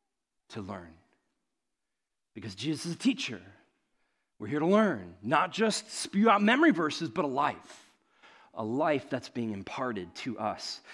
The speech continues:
two thousand years later. I love that it says, "And he passed by," like he's just going by the lake, right? Um, if we were to k-, take a step back and just think about this kind of applicationally for a moment, because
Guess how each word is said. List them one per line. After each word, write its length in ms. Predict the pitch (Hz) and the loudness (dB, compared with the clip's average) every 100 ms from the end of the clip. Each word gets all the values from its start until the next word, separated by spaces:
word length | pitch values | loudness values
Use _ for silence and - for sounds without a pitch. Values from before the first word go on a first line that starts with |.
| - | -20
two 160 | - 127 | -10 -8
thousand 560 | 110 110 98 98 87 85 - - - | -2 -2 -2 -8 -12 -14 -20 -20 -6
years 420 | 107 92 87 - _ _ | -6 -4 -8 -18 _ _
later. 320 | - 107 87 85 101 101 _ - - - | -8 -8 -8 -14 -20 _ _ -20 -20 -8
I 60 | 117 | 0
love 160 | 156 | 2
that 100 | 139 | 0
it 60 | 127 | -2
says, 260 | 160 131 | -2 -2
"And 100 | 135 | -2
he 120 | 127 135 | -4 -2
passed 540 | - - 151 - - | 2 4 2 0 0
by," 260 | 127 139 127 | 2 4 2
like 160 | 113 | 0
he's 160 | 151 135 | -2 -4
just 140 | 127 | -6
going 300 | 110 143 143 | -2 0 2
by 200 | 131 127 | 2 2
the 80 | 131 | 2
lake, 380 | 113 131 127 - | 0 0 0 0
right? 240 | 120 139 - - - | 0 0 -2 -18 -2
Um, 180 | 127 120 | 0 2
if 140 | 123 | 0
we 60 | 147 | -2
were 80 | 135 | -2
to 80 | |
k-, 160 | 120 143 | 0 -2
take 260 | 113 165 117 | 0 -4 -4
a 20 | |
step 300 | - 151 - | -2 -2 4
back 300 | 139 139 139 | 4 4 2
and 80 | 120 | -6
just 160 | 123 | -6
think 100 | 151 | -4
about 160 | 131 123 | -2 -2
this 80 | 123 | -2
kind 180 | 143 | -4
of 40 | - | 0
applicationally 840 | 135 - 117 131 139 - 127 110 | 0 0 -4 -2 -2 -4 -4 -4
for 100 | 131 | -4
a 40 | |
moment, 360 | 110 123 131 104 | 0 0 0 -2
because 240 | 113 127 | -2 -4